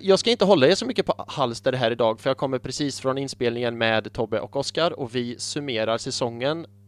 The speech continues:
eh, väldigt länge, men väldigt, väldigt bra. Så att det, ni har nog mycket att lyssna på, så ni behöver inte lyssna på mig som sitter och snickesnackar här lite grann.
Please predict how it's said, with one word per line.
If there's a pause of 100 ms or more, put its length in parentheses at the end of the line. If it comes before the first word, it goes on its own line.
eh, (300)
väldigt
länge,
men
väldigt,
väldigt
bra. (640)
Så
att
det,
ni
har
nog
mycket
att
lyssna
på,
så
ni
behöver
inte
lyssna
på
mig
som
sitter
och
snickesnackar
här
lite
grann.